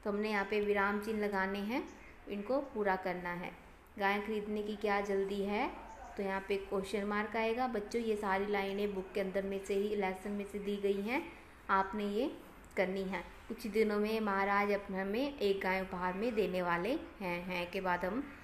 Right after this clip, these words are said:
पूर्ण विराम लगा देंगे। ठीक है बच्चों, ये सारी लाइनें book के अंदर से हैं, आपने खुद देखना है किस पे कौन सा पूर्ण विराम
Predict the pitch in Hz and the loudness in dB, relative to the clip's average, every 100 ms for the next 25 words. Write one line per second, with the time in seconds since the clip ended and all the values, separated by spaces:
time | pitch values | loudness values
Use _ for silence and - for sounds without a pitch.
0 | - - 202 185 180 175 214 302 247 180 | -18 -4 0 2 2 2 2 2 0 0
1 | 170 160 165 160 165 - - - - 180 | 2 0 0 -4 -6 -10 -18 -18 -6 -4
2 | 185 185 190 254 240 208 202 170 185 196 | -2 -2 -4 -4 0 0 4 2 4 4
3 | 196 190 202 254 277 - - - 190 190 | 4 4 2 0 -2 -8 -16 -10 -2 -2
4 | - 220 190 180 185 190 220 214 220 277 | 2 0 2 0 0 2 4 4 4 2
5 | 320 - - - 185 185 190 202 202 190 | 0 -6 -10 2 4 4 0 0 0 -2
6 | 190 185 196 190 208 262 262 208 - 220 | 2 2 2 0 0 -2 -2 -8 0 0
7 | 214 185 185 185 202 254 269 208 180 180 | 2 0 0 -2 -2 -2 -2 0 0 0
8 | 180 185 254 | 0 2 2